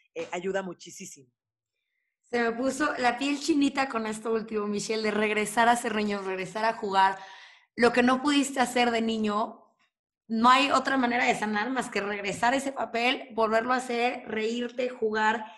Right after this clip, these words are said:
Speaker 2: Y otra cosa que me parece muy interesante, esto que dijiste de volverlo verbal, ¿no? De, "No, mamá, es mi hermano, no es mi hijo". Creo que independientemente de la culpa, que ya lo platicamos un poquito,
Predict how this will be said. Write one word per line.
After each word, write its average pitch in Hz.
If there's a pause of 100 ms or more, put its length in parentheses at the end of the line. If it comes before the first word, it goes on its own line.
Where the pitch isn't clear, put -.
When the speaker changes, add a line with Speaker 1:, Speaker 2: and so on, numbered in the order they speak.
(500)
Speaker 2:
Y 262
otra 359
cosa 339
que 254
me 214
parece 233
muy 233
interesante, 196
esto 277
que 277
dijiste 220
de 233
volverlo 214
verbal, 185
¿no? 170
De, 175 (280)
"No, 226
mamá, 196
es 269
mi 214
hermano, 214
no 214
es 220
mi 185
hijo". 175 (580)
Creo 302
que 359 (300)
independientemente 262
de 269
la 202
culpa, 226
que 220
ya 196
lo 220
platicamos 208
un 214
poquito, 190